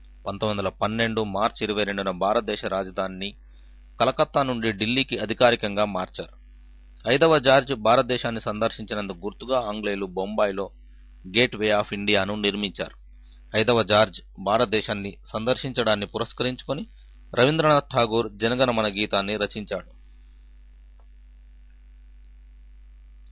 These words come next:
మన జాతీయ నాయకులు లాలా లజపతి రాయ్. ఇతని జననం పద్దెనిమిది వందల అరవై ఐదు, మరణం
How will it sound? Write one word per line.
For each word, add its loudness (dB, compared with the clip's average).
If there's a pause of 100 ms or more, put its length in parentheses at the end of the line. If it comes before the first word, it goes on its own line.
(1400)
మన 2
జాతీయ 4
నాయకులు 0 (960)
లాలా 8
లజపతి 0
రాయ్. -6 (1500)
ఇతని 0
జననం 2 (340)
పద్దెనిమిది 4
వందల 0
అరవై 6
ఐదు, -2 (120)
మరణం -2